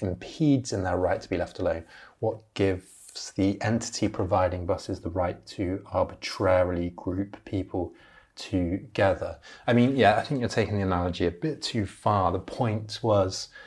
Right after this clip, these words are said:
that the bus is an analogy for the right to life. And actually, if you change, if you change bus in your comment to life, uh, you'll see exactly what Rawls is saying.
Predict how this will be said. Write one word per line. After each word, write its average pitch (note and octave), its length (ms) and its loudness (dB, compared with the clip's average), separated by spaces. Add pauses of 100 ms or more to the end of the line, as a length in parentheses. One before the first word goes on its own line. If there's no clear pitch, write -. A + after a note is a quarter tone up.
(360)
that G2+ 220 -4
the F#2 100 2
bus - 680 2 (640)
is F#2+ 140 0
an F#2+ 100 2
analogy F#2+ 760 0 (280)
for F2+ 500 -2 (420)
the G#2+ 260 -4
right F#2 340 4
to - 120 -4
life. F#2+ 580 -4 (300)
And - 80 0
actually, G#2+ 260 2
if - 80 -4
you G#2 80 0
change, G2+ 640 2 (2250)
if A#2 460 4
you B2 80 4
change B2 360 2
bus - 340 2
in F#2+ 60 -2
your F#2+ 140 0
comment G2+ 440 -2
to G2 100 -4
life, F#2 640 2 (560)
uh, G2 300 0
you'll G#2 140 2
see A#2 140 2
exactly G#2+ 460 -2
what G#2 120 -2
Rawls F#2 240 4
is F2+ 120 0
saying. F#2 300 -6